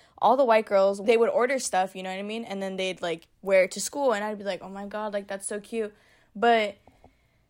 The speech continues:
I didn't really realize, you know, I was a bigger girl when I was younger. And when I, <laughs> when I went to Brandy Melville for the first time,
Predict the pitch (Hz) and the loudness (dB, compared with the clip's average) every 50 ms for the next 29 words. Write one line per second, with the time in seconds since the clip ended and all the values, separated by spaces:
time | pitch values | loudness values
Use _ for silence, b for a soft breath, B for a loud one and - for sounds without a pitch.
0 | _ _ _ - 214 240 277 320 370 392 277 233 269 294 359 339 349 359 359 330 | _ _ _ 0 2 4 4 4 2 2 0 -2 -4 -4 -4 -2 -2 -2 -2 -2
1 | 233 220 247 277 311 330 330 320 320 330 285 277 277 277 277 269 262 269 269 285 | 2 4 4 4 4 4 4 2 2 0 -2 -4 -4 -2 0 0 2 2 0 0
2 | 269 269 262 233 - 220 214 208 220 226 226 226 185 180 180 180 180 185 185 190 | 0 0 -2 0 0 -2 -2 0 0 -2 -2 -2 -4 -4 -2 -2 -2 -2 -4 -4
3 | 190 196 196 196 202 196 196 190 185 190 180 190 208 214 226 240 254 - - 214 | -4 -6 -6 -6 -6 -6 -8 -8 -8 -6 -6 -4 -4 -4 -4 -6 -8 -6 -4 -2
4 | 220 220 220 214 214 214 208 - _ _ _ - - 208 226 226 220 220 - - | 0 0 0 0 -2 -4 -8 -12 _ _ _ -16 -8 -6 -4 -2 -2 0 0 0
5 | - - - 247 247 262 330 262 220 220 220 240 262 247 240 285 247 208 208 208 | -2 -4 -4 -4 -2 0 2 2 2 2 2 2 0 -2 -4 -8 -6 -4 -2 -2
6 | 208 226 226 220 208 190 185 196 202 220 220 226 240 240 247 247 254 247 247 247 | -2 -2 -4 -4 -4 -2 -2 -2 0 0 -2 -2 -2 -2 -4 -4 -2 -2 -4 -4
7 | 254 - - 277 269 269 277 | -4 -6 -6 -6 -6 -6 -8